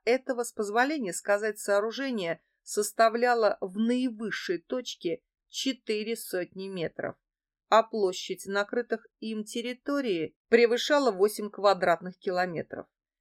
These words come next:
Под него можно было два комплекса мио со всеми зданиями впихнуть, и сверху место под парк останется. А ещё купол этот был окружён Москвой-рекой,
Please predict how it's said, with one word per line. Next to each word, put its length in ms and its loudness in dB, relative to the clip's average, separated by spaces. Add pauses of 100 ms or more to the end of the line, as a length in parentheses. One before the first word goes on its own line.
(140)
Под 180 6
него 280 0
можно 440 0
было 420 2
два 260 4
комплекса 680 -2
мио 720 0
со 260 2
всеми 340 -4
зданиями 600 -2
впихнуть, 580 -4 (380)
и 140 2
сверху 540 2
место 600 0 (120)
под 200 2
парк 260 2
останется. 840 -4 (540)
А 140 2
ещё 560 -2 (220)
купол 520 0
этот 440 -2
был 440 -2
окружён 640 0
Москвой-рекой, 1120 0